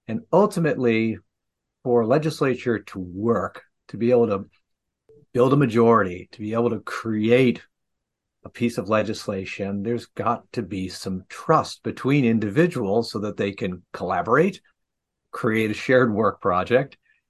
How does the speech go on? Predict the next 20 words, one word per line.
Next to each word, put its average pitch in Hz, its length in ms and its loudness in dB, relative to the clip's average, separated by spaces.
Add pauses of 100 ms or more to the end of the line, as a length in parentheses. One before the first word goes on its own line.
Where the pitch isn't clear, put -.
(220)
and 135 600 2 (540)
move 127 540 2
it 160 100 -4
through 175 140 2
the 170 100 4
chamber 160 580 4
and 117 640 -2
deal 110 240 2
with 120 200 0
the 117 80 -4
resistance 110 600 -2
that's 98 220 -2
inevitably 101 500 -2
gonna 113 200 -4
come, 151 360 2
whether 82 200 -6
it's - 260 -16 (240)
media - 240 -8
criticism 98 640 -8
or - 220 -12